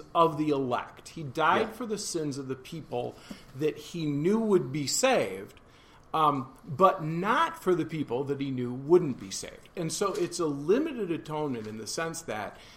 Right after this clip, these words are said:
Speaker 1: not in the sense that it's limited to a person who is saved,
Speaker 2: Yeah.
Speaker 1: because full atonement for them, but that the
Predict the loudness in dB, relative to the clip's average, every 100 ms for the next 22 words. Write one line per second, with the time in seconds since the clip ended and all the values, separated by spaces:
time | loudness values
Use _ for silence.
0 | -6 2 4 4 2 0 -2 -4 -2 -4
1 | -2 -2 0 2 0 -2 -4 -4 -4 -2
2 | -2 -2 -2 -4 -4 0 2 2 -2 -4
3 | -12 -14 -18 -6 -2 2 0 -2 -6 2
4 | 2 2 0 -2 -2 -6 -10 -12 -10 -10
5 | -14 -18 -20 -20 -12 -10 2 4 4 2
6 | -4 -2 -2 -6 -14 -2 -2